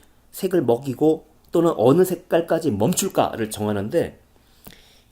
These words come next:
이때 확장을 넓혀주면 내가 원래 멈췄던 곳보다 조금 더 진행해 나가요. 그래서 이렇게 돼요. 자, 다시 확장이 영일 때는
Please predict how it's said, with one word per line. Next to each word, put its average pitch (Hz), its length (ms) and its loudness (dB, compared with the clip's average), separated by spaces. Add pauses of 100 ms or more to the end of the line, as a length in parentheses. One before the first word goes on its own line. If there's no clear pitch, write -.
(1040)
이때 135 460 0 (240)
확장을 165 680 -2 (120)
넓혀주면 110 800 0 (500)
내가 160 420 4
원래 170 480 6
멈췄던 151 800 2
곳보다 127 680 0 (220)
조금 170 460 2
더 170 460 4 (320)
진행해 120 400 0
나가요. 76 420 -10 (540)
그래서 98 560 -6
이렇게 110 240 -6
돼요. - 180 -18 (1300)
자, - 220 -16
다시 - 480 -8 (640)
확장이 165 600 -2
영일 143 360 2
때는 117 380 -2